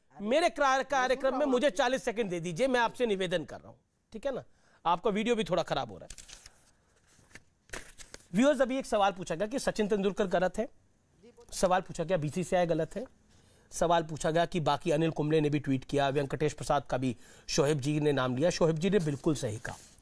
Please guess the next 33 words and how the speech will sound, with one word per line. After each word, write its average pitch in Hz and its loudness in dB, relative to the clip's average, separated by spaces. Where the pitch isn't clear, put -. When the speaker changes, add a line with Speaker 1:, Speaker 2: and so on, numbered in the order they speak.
Speaker 1:
शोएब 220 6
जी 254 2
आपने 247 2
सही 180 -4
कहा 156 -2
कि 233 4
इन 262 6
सब 214 2
ने 240 4
ट्वीट 165 -2
किया, - -16
लेकिन 190 -2
कौन 196 2
गलत 160 0
था, 190 2
कौन 170 0
सही 139 -2
था, 185 0
आज 156 0
मैं 170 0
थोड़ा 180 2
बताता 113 -6
हूं। - -20
मैंने 190 2
अपनी 220 -2
रिपोर्ट 180 -2
में 180 0
दिखाया 139 -6
कि 190 2
इस 220 4
देश 165 4
के 190 0
कुछ - -2